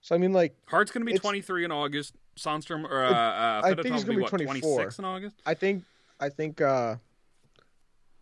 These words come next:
Speaker 2: Carter, the Shart Hart, will be, okay, he'll be twenty-four.
Speaker 1: Yeah, and it
Speaker 2: Fedotov, I believe, uh, S-, Urson's
Speaker 1: September.
Speaker 2: twenty-two.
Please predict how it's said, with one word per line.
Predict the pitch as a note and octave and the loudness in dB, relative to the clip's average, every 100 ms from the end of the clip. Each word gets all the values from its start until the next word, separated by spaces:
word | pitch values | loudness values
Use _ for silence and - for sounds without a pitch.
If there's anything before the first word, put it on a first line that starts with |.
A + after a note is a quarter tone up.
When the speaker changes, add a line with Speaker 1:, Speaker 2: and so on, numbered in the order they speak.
| _ _ _ - - _ - | _ _ _ -20 -20 _ -20
Speaker 2:
Carter, | - A2 B2 C3 - A#2+ A#2+ A#2+ A#2 A2+ - _ _ _ _ _ _ - | -20 -14 -10 -12 -12 -10 -6 -4 -6 -8 -12 _ _ _ _ _ _ -12
the | A2 | -12
Shart | - - A#2+ A#2 - | -10 -6 -6 -6 -10
Hart, | - G#2+ G#2+ - A2+ _ _ _ _ - | -8 -6 -6 -8 -20 _ _ _ _ -16
will | G#2 A2 | -8 -8
be, | G#2 A#2 A2+ A2+ A2 G#2+ _ _ _ _ _ _ _ _ | -6 -6 -4 -6 -8 -10 _ _ _ _ _ _ _ _
okay, | D#3 | -4
he'll | D3 | -2
be | B2+ | -2
twenty-four. | - D#3+ D3 - C3+ G2+ D#2 _ _ _ _ _ _ _ _ _ _ _ _ _ _ _ _ _ _ _ _ _ _ _ _ _ _ _ _ _ _ _ - | 0 0 0 -2 -2 -2 -4 _ _ _ _ _ _ _ _ _ _ _ _ _ _ _ _ _ _ _ _ _ _ _ _ _ _ _ _ _ _ _ -4
Speaker 1:
Yeah, | D#3 C#3+ | 2 4
and | C3 C3+ | 4 2
it | D3+ D3 - | -2 -2 -6
Speaker 2:
Fedotov, | A#2+ A#2+ B2 A2 G#2 | -4 -4 -4 -4 -4
I | C3+ | -4
believe, | D3 D#3 C#3+ | -2 -2 2
uh, | C3+ B2 | 2 2
S-, | - - - - | -4 -10 -12 -6
Urson's | C3 E3 - E3 | -2 -2 0 -2
Speaker 1:
September. | - D#3 | 0 2
Speaker 2:
twenty-two. | D#3+ E3 D3+ A#2+ G#2 A2+ | 2 2 2 2 0 -4